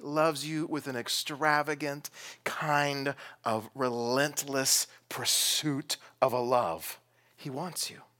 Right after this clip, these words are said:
He wants you to get his grace. He wants you to get his mercy. He wants you to see how undeserving you are so that you'll understand how much you've really been given.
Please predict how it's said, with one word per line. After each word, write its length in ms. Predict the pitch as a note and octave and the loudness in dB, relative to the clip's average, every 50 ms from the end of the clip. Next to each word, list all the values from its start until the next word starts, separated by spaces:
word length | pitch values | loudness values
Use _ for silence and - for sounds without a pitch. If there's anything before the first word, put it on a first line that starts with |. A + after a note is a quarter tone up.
| _ _ _ _ _ _ _ _ _ _ _ _ - | _ _ _ _ _ _ _ _ _ _ _ _ -12
He 120 | - D3+ | -10 -8
wants 280 | C#3 C#3 D#3+ D#3 - D#3+ | -8 -6 -6 -6 -6 -4
you 60 | D#3 | -4
to 80 | C3+ | -6
get 500 | A2 A#2 A#2 A2+ C3 C3 C3+ - - - - _ _ - _ _ | -8 -8 -4 -2 0 0 0 -2 -6 -12 -12 _ _ -20 _ _
his 200 | - C#3+ C3+ - | -10 -8 -8 -8
grace. 640 | - A2 G#2 G2+ F2 - - - - - - - - _ _ - - - | -4 -2 -2 -2 -2 -4 -8 -6 -6 -6 -6 -8 -12 _ _ -20 -18 -10
He 100 | - D#3 | -6 -4
wants 240 | D3 D#3 D3+ - - | -2 -2 -2 -2 -4
you 60 | D#3 | -4
to 80 | B2 B2 | -4 -6
get 540 | G#2+ A2 A2 G#2+ B2+ A#2+ C3 B2+ - - - - - - _ | -8 -8 -2 2 4 4 2 2 -2 -12 -14 -14 -20 -20 _
his 200 | - D3 C3 G#2+ | -6 -6 -6 -4
mercy. 520 | B2 A#2+ A2+ G#2+ G#2+ - - G2+ F#2+ G2 - - - | -2 -2 -2 -2 -2 -2 -4 -4 -6 -10 -12 -18 -16
He 120 | - - D#3 | -8 -6 -4
wants 360 | C3+ C3+ D#3 E3+ D#3 - - | -2 -2 -2 -2 -2 -4 -6
you 160 | D3 D#3+ F3+ | -4 -4 -4
to 40 | E3 | -2
see 240 | D#3 - - E3+ D3+ | -2 -2 -2 -2 0
how 200 | C3 C3 C#3 - | 0 0 0 0
undeserving 840 | D3+ D#3+ E3 D#3 D3+ C#3+ B2 A#2 D#3 D3+ E3 F#3+ E3 D3 C#3 C3 C3 | 0 -2 -2 -2 -4 -4 -4 -2 -2 0 0 0 0 0 -2 -2 -2
you 200 | C3+ C3+ C3+ C3+ | -2 0 2 4
are 280 | C#3+ D3+ D3 C3+ B2+ - - - | 4 4 4 2 0 -2 -6 -10
so 140 | - - - | -6 -4 -2
that 120 | D3+ D3+ D#3 | -2 -2 0
you'll 280 | D3+ D3+ D#3 D3+ - - - - | 0 0 0 0 -2 -6 -8 0
understand 560 | E3+ E3+ D#3+ D#3+ C#3+ - - D#3+ D#3 D3+ D3 | 0 2 2 2 0 0 2 2 2 2 2
how 120 | C#3+ D3 D3 | 4 4 4
much 420 | D3 C#3+ C#3 D#3 E3 - - - | 2 4 2 2 2 2 0 -4
you've 220 | D3+ C#3 A2+ A2+ | -4 -4 -6 -2
really 260 | A#2+ D3+ E3 D3+ D3+ C3+ | 2 2 2 2 2 -2
been 200 | C3 C3+ C3 C3 | -2 -4 -8 -6
given. 460 | A#2+ C3+ D3+ C3+ A#2+ G#2 G2 A2+ | -6 -6 -6 -6 -8 -14 -16 -18